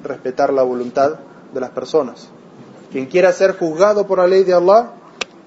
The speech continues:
aquí está, Allah Azza wa Jal nos ordena a nosotros juzgar según ello. Y quien no quiera, es decir, quien decida no ser musulmán, pues los musulmanes no pueden obligarle a juzgar según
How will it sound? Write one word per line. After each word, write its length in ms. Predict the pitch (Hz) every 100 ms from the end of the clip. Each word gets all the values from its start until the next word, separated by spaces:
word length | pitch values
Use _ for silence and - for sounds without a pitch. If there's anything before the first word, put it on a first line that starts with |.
| - -
aquí 220 | 127 135
está, 240 | 127 120
Allah 240 | 117 123 143
Azza 200 | 135 131
wa 60 |
Jal 240 | 131 160 165
nos 180 | 147
ordena 300 | 143 135 156
a 40 | 156
nosotros 340 | 151 156 165
juzgar 360 | - 127 135 143
según 340 | - 127 123
ello. 200 | 117 113 - - - - - - - - -
Y 80 | -
quien 320 | 156 147 147
no 200 | 175 180
quiera, 440 | 175 170 175 196 - - -
es 80 |
decir, 260 | 127 - 131
quien 180 | 139 131
decida 400 | 135 151 175 165
no 180 | 165 180
ser 240 | 190 185
musulmán, 600 | 180 - 156 175 214 254 - - - - -
pues 100 | 131
los 100 | 135
musulmanes 460 | 131 139 156 156
no 140 | 143 151
pueden 340 | 165 175 160
obligarle 540 | 143 135 135 160 165 147
a 40 |
juzgar 520 | - 127 143 165 208 - - - - - -
según 520 | - 135 127 151 180